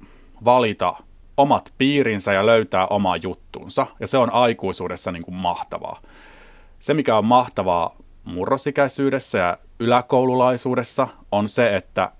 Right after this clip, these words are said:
siellä joutuu kohtaamaan kaikenlaisia ihmisiä, ei synny vielä kuplia. Siitäkin kannattaa oppia. Kannattaa vaan olla kiva, ja jos ei ole kivaa, niin sitten vaan jotenkin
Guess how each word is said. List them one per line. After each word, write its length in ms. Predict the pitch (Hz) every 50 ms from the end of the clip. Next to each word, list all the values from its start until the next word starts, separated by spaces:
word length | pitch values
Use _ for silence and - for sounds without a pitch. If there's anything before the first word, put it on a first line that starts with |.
| - -
siellä 300 | - - 110 107 113 - - - -
joutuu 500 | 113 127 127 127 120 101 - 104 98 92
kohtaamaan 600 | - - 95 87 - - - 95 90 90 85 85 90
kaikenlaisia 640 | 90 87 85 - 85 82 82 82 90 - 92 87 82
ihmisiä, 440 | 90 95 92 95 87 - - 90 87
ei 160 | 92 104 107
synny 580 | - - - 131 135 127 123 113 104 95 90
vielä 240 | 90 90 87 87 87 - -
kuplia. 560 | 110 95 - - - - 92 85 85 87 85 - - - - - - - - - - -
Siitäkin 340 | - 156 156 180 175 202 -
kannattaa 560 | - 160 139 127 113 - - - 101 92 92
oppia. 500 | - 92 - - - - - 95 92 87 - - - - - - - - - -
Kannattaa 360 | - 120 127 - - 175 151
vaan 160 | 143 143 131
olla 160 | 123 117 104 - -
kiva, 420 | - - 107 95 104 98 101 - - - - - - -
ja 80 | 113 107
jos 180 | 113 - -
ei 80 | 120 117
ole 80 | 117 - -
kivaa, 480 | - 107 101 95 98 95 95 95 95 104
niin 100 | 104 95
sitten 340 | - 92 - - 165 143
vaan 140 | 139 127 117
jotenkin 400 | 110 - 101 95 - 98 92 -